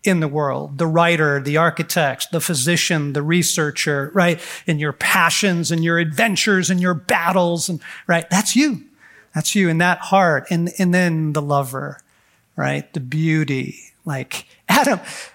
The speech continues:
like Eve was taken from Adam's side, and none of us have recovered from the surgery. Like,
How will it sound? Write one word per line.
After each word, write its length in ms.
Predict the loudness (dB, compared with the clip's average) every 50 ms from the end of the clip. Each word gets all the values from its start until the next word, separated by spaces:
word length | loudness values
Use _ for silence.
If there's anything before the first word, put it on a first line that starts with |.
| -20 _ _ -2
like 320 | -2 -2 -2 -4 -10 -18 _ _ _ _ 0
Eve 280 | 2 2 2 2 2
was 180 | 0 0 0 0
taken 400 | 2 0 0 2 2 0 0 0
from 220 | 0 -2 -2 0 0
Adam's 420 | 2 2 2 2 0 -2 -2 -4
side, 540 | -4 -2 0 0 0 0 0 -2 -6 -8 -8 -6
and 400 | -4 -2 -2 0 0 0 2 2
none 220 | 4 4 4 4 2
of 120 | 2 0 -2
us 200 | -4 -4 -2 -2
have 160 | -2 -2 -2
recovered 540 | -4 -6 -4 -2 -2 0 0 0 -4 -6 -4
from 160 | -6 -6 -4
the 80 | -2 -2
surgery. 640 | -2 -2 -2 -4 -6 -8 -10 -10 -10 -12 -16 -20 _ _ _ -20 _ _ -20 -20 -20 -20 _ _ _ _ _ _ -20 -20 -18 -18 -18 -18 -18 -18 -14 -6
Like, 220 | -4 -2 -2 -2